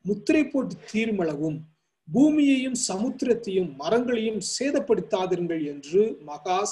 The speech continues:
சத்தமிட்டு கூப்பிட்டான். இப்ப இவங்க ரெண்டு பேரும், நாலு பேரும் ரெடியா இருக்காங்களாம். எதுக்கு ரெடியா இருக்காங்க அப்படின்னு பாத்தீங்கன்னா, பூமியையும்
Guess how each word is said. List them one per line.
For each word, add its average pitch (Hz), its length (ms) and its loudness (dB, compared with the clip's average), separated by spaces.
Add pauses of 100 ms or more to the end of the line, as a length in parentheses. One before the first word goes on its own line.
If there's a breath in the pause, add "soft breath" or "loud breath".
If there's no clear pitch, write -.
சத்தமிட்டு 156 640 -8
கூப்பிட்டான். 135 540 -12 (800)
இப்ப 208 320 6
இவங்க 214 240 6
ரெண்டு 233 240 8
பேரும், 269 240 4
நாலு 214 360 2
பேரும் 233 380 8
ரெடியா 208 420 6
இருக்காங்களாம். 165 540 -4
எதுக்கு 277 340 6
ரெடியா 214 340 6
இருக்காங்க 170 460 2
அப்படின்னு 156 120 -2
பாத்தீங்கன்னா, 170 680 0 (460 soft breath)
பூமியையும் 277 640 4